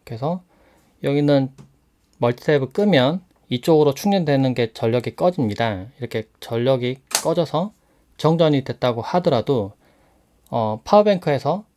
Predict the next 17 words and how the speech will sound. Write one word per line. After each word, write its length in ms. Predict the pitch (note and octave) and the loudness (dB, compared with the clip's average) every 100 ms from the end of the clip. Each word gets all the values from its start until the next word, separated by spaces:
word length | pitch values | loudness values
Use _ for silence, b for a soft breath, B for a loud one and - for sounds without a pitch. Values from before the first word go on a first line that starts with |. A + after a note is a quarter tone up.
| _ - | _ -8
피씨로 520 | G3 - C#3+ A#2 C#3 | -6 0 2 2 0
전력을 360 | - A#2+ B2+ A2+ | -4 -2 -2 -2
공급을 360 | C#3+ C#3+ B2 | -2 -2 -2
해서 260 | A2 C#3 D#3 | -4 -4 -8
컴퓨터가 400 | - C#3+ D3 A#2 | -6 -6 -4 -4
꺼지지 380 | - E3 E3+ A2 | -2 -2 -2 -6
않도록 320 | G#2 - G#2+ | -6 -6 -6
유지를 280 | G#2+ A2+ B2+ | -4 -2 -2
해주고요. 520 | C#3+ A2+ G#2+ G2 D#3+ b b b b | -4 -4 -4 -4 -6 b b b b
다시 260 | - F3 F3+ | 0 0 0
전력이 380 | - C3+ D#3 D3 | 0 2 4 2
공급되면 800 | D#3 D#3+ D3+ - A2 D3+ G3 F#3+ _ _ | -2 -2 -4 -4 0 0 0 -4 _ _
또 140 | B2 | -8
자연스럽게 560 | - A#2 A#2+ - - A#2+ | -2 -2 -2 -2 -2 -4
또 120 | A#2 | -6
충전도 440 | - F#3+ F3+ C#3+ | -4 0 0 0
되면서 560 | B2 E3 D#3+ C3+ F3 G#3+ | 0 0 0 0 0 -2